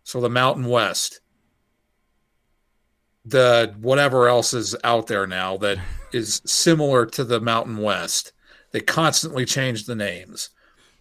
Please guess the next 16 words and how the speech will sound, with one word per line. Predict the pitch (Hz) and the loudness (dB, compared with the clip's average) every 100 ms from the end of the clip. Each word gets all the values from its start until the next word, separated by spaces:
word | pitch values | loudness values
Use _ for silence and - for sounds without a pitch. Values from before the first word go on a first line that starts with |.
| _ _ _ _ - - - - - - | _ _ _ _ -18 -14 -18 -16 -12 -2
I | 151 | 0
think | 226 190 - | 2 0 2
those | 151 185 190 170 - - | 6 8 8 6 0 -2
schools | - - 147 131 120 | -4 -2 0 0 0
are | 131 120 | 0 0
in | |
trouble. | 104 135 110 90 - | -2 -4 -4 -4 -6
So | - 143 127 - - - _ _ - - _ _ - | -2 0 -2 -6 -20 -20 _ _ -20 -20 _ _ 0
Colorado | 156 156 143 139 | 6 8 8 6
State, | - - 110 - _ _ _ | 2 0 -2 -4 _ _ _
Wyoming, | 104 123 120 127 113 95 82 _ _ _ - | 0 2 2 0 -2 -8 -12 _ _ _ -2
Air | 139 131 | 2 2
Force, | - 117 92 - - - _ _ - | 0 -4 -4 -4 -6 -6 _ _ -8
San | - 151 151 | -2 0 0
Diego | 135 135 131 110 | 2 2 2 0
State, | 98 - 107 92 | -4 -2 -4 -4